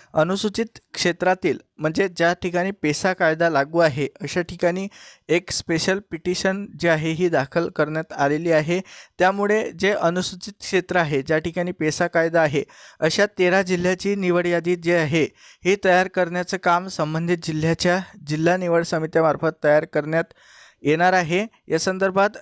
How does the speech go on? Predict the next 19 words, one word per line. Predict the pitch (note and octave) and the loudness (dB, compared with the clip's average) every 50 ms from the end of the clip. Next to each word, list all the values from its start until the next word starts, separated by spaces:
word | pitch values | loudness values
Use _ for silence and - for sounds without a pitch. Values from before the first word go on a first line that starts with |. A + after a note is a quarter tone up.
| - | -8
न्यायालयाचा | D#3+ D#3 D#3+ D#3+ E3+ F3 F3+ F3+ F3 F3 F#3 F#3 - - G3 G3 F#3+ | -2 0 2 4 4 4 4 4 4 4 2 0 0 0 2 2 2
जो | - C3+ D3+ E3 E3 | 0 0 0 0 0
पण | - F3+ F#3 F3+ | 0 -2 -2 0
आदेश | - C#3+ D3 D3 E3+ F3+ F3 - | 0 0 0 0 0 -2 -2 0
येईल | F3 F3 E3 B2 A2+ - - - - _ - | 0 0 0 -2 -4 -8 -16 -20 -20 _ 0
त्यानंतरच | E3+ E3+ F3 F3+ F#3 F3+ F#3 G3 F#3+ F#3 G3 F#3+ G3+ | 0 2 2 0 -2 -2 0 0 0 0 -2 -2 -2
या | F3+ E3+ E3 | -2 -2 -2
संदर्भाच्या | E3 - F3 E3 E3 E3 E3 D#3 E3 D#3+ - - E3+ E3 F3+ F#3 - - | -2 -2 -2 -2 -2 -2 -2 -2 -2 -2 0 0 0 0 0 -4 -8 -8
निवड | C#3 D3 D3+ D3+ D#3 E3 E3+ | -4 0 2 2 2 2 2
यादी | E3+ D#3+ D#3 E3+ F3 | 0 0 0 -2 -2
आणि | D#3+ D#3 D#3 D3+ | -2 -2 -4 -6
प्रतीक्षा | - D3+ C#3+ - D#3 - - - E3 | -10 -12 -12 -12 -10 -6 -2 0 0
यादी | D#3 D3+ D3+ D3 | 0 0 -4 -2
जी | D3 D#3 | 0 0
आहे | D3 C#3 C#3+ D#3+ D3+ | 0 0 0 -2 -2
हे | D3 E3 F3+ | -2 -2 -4
प्रसिद्ध | F#3+ - C3+ C3 - - C#3 C3+ C#3 C#3 - | -2 -4 -4 -4 -2 -2 -2 -2 -2 0 0
केले | D3+ D3 D#3 | 0 0 2
जातील. | D#3+ F3 D#3+ - - F3+ G3+ | 2 0 0 0 0 -2 -2